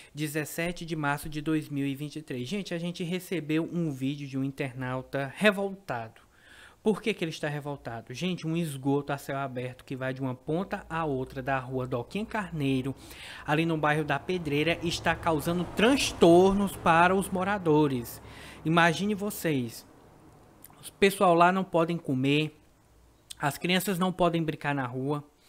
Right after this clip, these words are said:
ninguém pode sentar fora de casa para conversar com os vizinhos porque o mau cheiro impera no local. Sem contar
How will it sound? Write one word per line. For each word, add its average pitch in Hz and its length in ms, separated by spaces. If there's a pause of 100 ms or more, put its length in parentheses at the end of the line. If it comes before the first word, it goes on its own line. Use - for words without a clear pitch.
(480)
ninguém 170 480
pode 202 320
sentar 160 760
fora 170 420
de 151 100
casa 147 300
para 151 160
conversar 147 540
com 160 140
os 147 140
vizinhos 143 580
porque 175 640 (460)
o 208 120
mau 214 240
cheiro 190 400
impera 185 640
no 175 100
local. 165 520 (580)
Sem 233 260
contar 214 480